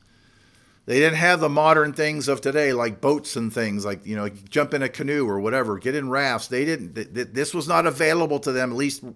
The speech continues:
where they were at that moment. And so this is gonna be a supernatural thing that only God can do. He says, "Go over the Jordan,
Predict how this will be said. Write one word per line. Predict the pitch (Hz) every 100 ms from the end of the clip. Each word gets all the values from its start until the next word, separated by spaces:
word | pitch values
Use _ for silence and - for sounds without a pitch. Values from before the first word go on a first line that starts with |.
| - -
where | 131 135
they | 139
were | 139 139 131
at | 120 -
that | 123
moment. | 120 151 131 98 - - - - _
And | - 110
so | 107 113
this | 127 135
is | 123
gonna | 147 139
be | 135 135
a |
supernatural | 120 147 139 135 135 131 120
thing | 139 131
that | 123
only | 127 123
God | 117 123 127
can | 120
do. | 127
He | 123
says, | 110 120
"Go | 110 131 139 156
over | 170
the | 175 165
Jordan, | 151 165 165 113